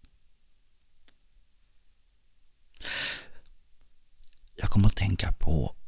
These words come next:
när jag bodde i Madrid, så fanns det, där kom jag i kontakt med ett, ett, eh,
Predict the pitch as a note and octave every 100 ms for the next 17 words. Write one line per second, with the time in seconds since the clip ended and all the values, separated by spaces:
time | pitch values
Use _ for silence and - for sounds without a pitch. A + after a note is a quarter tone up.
0 | - - E2 D#2 D2 D2+ G#2+ F2+ - F2
1 | C2 - - - - - C2+ - - -
2 | - C#2+ - - - D2+ - D#2+ D#2+ -
3 | F2 E2 C2+ B1+ C#2+ - C2+ - - -
4 | - - - - - - - - - -
5 | - - - - - - - D2 D2 -
6 | - - - C2 - - -